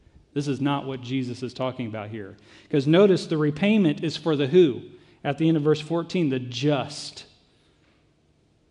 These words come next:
The repayment by God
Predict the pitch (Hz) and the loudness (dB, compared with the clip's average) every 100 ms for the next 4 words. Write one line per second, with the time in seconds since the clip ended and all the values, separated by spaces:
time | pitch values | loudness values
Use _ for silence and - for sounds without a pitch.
0 | _ _ _ _ _ _ _ - 139 131 | _ _ _ _ _ _ _ -6 -2 2
1 | 156 214 214 208 202 170 135 143 135 151 | 4 4 2 2 4 4 0 -4 -2 0
2 | 180 151 156 151 123 123 135 | 0 0 0 2 0 -4 -6